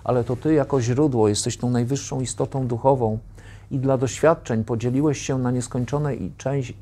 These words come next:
ilości części duszyczek, które przyjęły różnorodne formy, nieskończone ilości form,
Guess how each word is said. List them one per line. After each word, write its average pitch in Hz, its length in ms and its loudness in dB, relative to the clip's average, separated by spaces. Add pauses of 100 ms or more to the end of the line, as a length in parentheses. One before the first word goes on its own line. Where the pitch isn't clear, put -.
ilości 135 560 0
części 135 640 -4 (280)
duszyczek, 127 760 0 (920)
które 135 240 2
przyjęły 143 640 2 (280)
różnorodne 143 800 0
formy, 107 680 0 (240)
nieskończone 135 580 -2
ilości 135 380 -2
form, 95 520 2